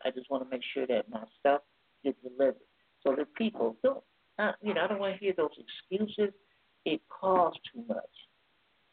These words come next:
It costs too much. You can send it, so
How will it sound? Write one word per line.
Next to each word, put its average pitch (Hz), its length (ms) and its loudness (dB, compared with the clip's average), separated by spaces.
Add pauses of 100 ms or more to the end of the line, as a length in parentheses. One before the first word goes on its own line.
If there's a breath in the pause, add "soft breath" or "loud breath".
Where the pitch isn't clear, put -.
(160)
It 147 140 -4 (260)
costs 180 420 4 (120)
too 254 120 -20
much. - 300 -6
You 320 100 -2
can 233 280 -2
send 202 160 4
it, 190 120 2 (140)
so 202 160 4